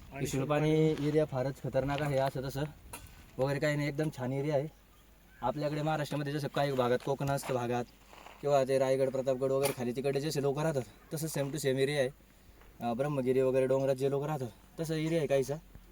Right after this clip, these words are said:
Speaker 2: आणि लोकांना सगळे इथं, अ, उत्तराखंडला जसं ते सगळं डोंगरावरती शेती आपलं थोडं थोडं थोडं पिकवतात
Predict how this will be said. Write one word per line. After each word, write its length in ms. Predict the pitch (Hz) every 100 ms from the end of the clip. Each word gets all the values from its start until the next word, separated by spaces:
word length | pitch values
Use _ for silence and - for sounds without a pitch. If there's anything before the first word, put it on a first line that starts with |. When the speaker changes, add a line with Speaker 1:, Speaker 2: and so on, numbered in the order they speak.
| - - - - -
Speaker 2:
आणि 240 | 143 151
लोकांना 580 | 170 170 170 170 170 170
सगळे 300 | - 151 185
इथं, 260 | 180 160 160 - -
अ, 220 | 123 120 120
उत्तराखंडला 640 | 143 - 160 147 127 135
जसं 200 | 139 147
ते 240 | 131 151 147
सगळं 380 | 127 135 143 139 123
डोंगरावरती 400 | 139 139 139 143
शेती 200 | 131 131
आपलं 200 | 127 139
थोडं 200 | 127 123
थोडं 180 | 123 120
थोडं 140 | 120
पिकवतात 380 | 113 156 165 127